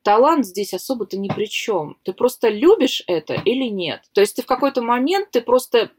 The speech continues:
перестаёшь любить заниматься этим. Меня в какой-то момент, например, очень сильно достало по-, ездить на фестивали, потому что на фестивалях я устаю смертельно.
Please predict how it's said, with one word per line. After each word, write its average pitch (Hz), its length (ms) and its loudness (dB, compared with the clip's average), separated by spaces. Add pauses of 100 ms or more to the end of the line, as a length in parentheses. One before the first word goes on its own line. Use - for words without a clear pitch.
(140)
перестаёшь 240 760 0
любить 214 480 -8
заниматься 160 680 -2
этим. 127 460 -4
Меня 262 140 0
в - 40 -6
какой-то 214 300 -2
момент, 240 400 -2
например, 196 380 -6
очень 190 200 -8
сильно 233 480 -6
достало 175 760 2 (180)
по-, 165 160 -2
ездить 180 420 2
на 151 120 -6
фестивали, 139 680 -8
потому 170 420 -4
что 170 800 0
на 175 140 -8
фестивалях 247 640 -2
я 185 180 2
устаю 180 420 -2
смертельно. 156 1160 -2